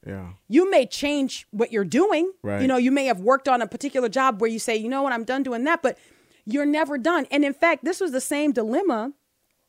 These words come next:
Speaker 2: that the Apostle Paul had in his letter to the Philippians in, in, uh, Philippians chapter one, verse twenty-three. He says, "For I'm hard pressed between the two." Uh, he says, "Having a desire to depart and be with Christ, Christ, which is far better."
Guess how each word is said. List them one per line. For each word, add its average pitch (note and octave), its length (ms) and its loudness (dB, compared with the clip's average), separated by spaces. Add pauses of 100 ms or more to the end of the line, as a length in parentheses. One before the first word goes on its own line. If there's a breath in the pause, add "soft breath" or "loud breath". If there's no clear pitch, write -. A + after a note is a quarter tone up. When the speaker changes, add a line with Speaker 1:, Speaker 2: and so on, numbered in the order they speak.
(160)
Speaker 2:
that B3+ 200 -2
the B3 80 2
Apostle C#4 420 0
Paul C#4 300 2
had A3 240 0
in A3+ 160 -4
his A3+ 100 -2
letter B3 220 -2
to B3+ 80 -8
the A3 100 -4
Philippians A#3 480 -2
in, G3 200 -2
in, G#3 220 -4
uh, F#3 220 -2
Philippians C4 480 -2
chapter A#3 240 -2
one, A#3+ 220 0
verse G#3+ 160 -4
twenty-three. A#3+ 340 -4
He B3+ 60 0
says, B3 180 -4
"For A#3 140 0
I'm A3 80 0
hard C#4 280 0
pressed C#4+ 360 -2
between C4 380 -2
the A3 60 -2
two." D#4 360 2 (400 loud breath)
Uh, A#3 160 4
he A#3+ 80 -2
says, B3+ 160 -4
"Having D4 260 2
a B3+ 60 2
desire A#3+ 480 2
to C#4 120 -6
depart B3+ 560 0 (460 soft breath)
and A#3+ 160 0
be C#4 160 4
with D4+ 220 0
Christ, D#4 400 0 (160)
Christ, E4 320 0
which C4+ 160 -6
is A3 80 -4
far C4+ 260 2
better." A#3+ 400 2